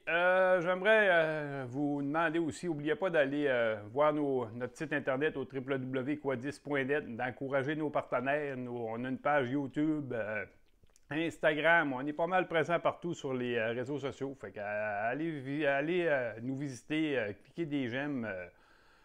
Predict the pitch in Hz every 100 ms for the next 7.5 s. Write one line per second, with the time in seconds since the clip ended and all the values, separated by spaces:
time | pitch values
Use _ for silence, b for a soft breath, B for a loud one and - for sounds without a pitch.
0 | b - 135 120 143 - 190 139 131 156
1 | 160 156 147 180 175 135 135 170 170 156
2 | 202 180 147 127 131 139 147 - 143 156
3 | 123 127 123 139 - 143 156 165 131 107
4 | 104 - - 113 120 135 147 135 113 110
5 | 117 135 143 117 107 101 123 104 117 143
6 | 123 110 107 - 139 117 147 117 117 113
7 | 131 110 - 147